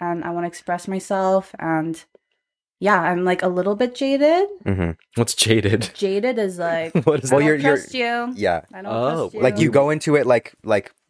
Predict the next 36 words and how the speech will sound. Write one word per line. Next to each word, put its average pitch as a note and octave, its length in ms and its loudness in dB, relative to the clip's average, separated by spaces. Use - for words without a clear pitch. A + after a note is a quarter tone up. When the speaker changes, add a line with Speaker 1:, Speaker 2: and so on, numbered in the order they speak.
Speaker 2:
a B2+ 100 4
little A2 140 2
bit, A2 140 2
"Oh, G#2+ 140 2
God, E2+ 380 0
like, E2 120 -14
hopefully G#2 220 -6
nothing F2 180 -6
Speaker 1:
Yeah. E2+ 120 2
Speaker 2:
bad - 20 -18
happens." - 240 -10
Speaker 3:
Jaded F3+ 340 4
sounds C#3+ 340 0
like G#2+ 360 -2
you're A2 200 -8
bugging. F#2+ 400 0
Speaker 2:
Yeah. - 160 -10
Did C#3+ 180 2
you G#3+ 100 2
come, G#3+ 300 2
did - 140 2
you, G3+ 80 -2
Speaker 3:
Okay. - 180 -2
Speaker 2:
t-, - 60 -2
could - 120 0
I D3 60 4
ask A#2 220 2
you C3 60 0
a - 20 -8
question? A#2+ 240 -2
Did A2+ 160 -2
you B2+ 100 0
come B2 300 -2
here G#2 420 -4
today A#2 280 0
feeling G2+ 540 -2